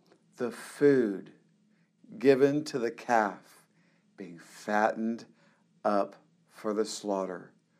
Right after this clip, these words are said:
They think they're getting away with everything and don't know that these things are preparing them for the day of judgment.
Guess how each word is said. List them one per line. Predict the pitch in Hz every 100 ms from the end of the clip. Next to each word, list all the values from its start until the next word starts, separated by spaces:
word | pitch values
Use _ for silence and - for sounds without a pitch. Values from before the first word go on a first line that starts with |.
| _ _ -
They | 113
think | 110 - 147 143 147
they're | 127
getting | 110 139 139
away | 127 135
with | 139 127
everything | 131 139 143 143 143 143 - _ _ -
and | 117 110
don't | 127 147 143
know | 139 127 - - _ _ -
that | - -
these | 123 123
things | - 117 110
are | 113
preparing | 107 - - - 123 135 120
them | 90 87 - _ _ _ _ _
for | - 104 104 107 107 107 _ _ -
the | 110
day | 104 - 95 90 92 95 - _ _
of | 95 92
judgment. | 92 104 110 104 98 90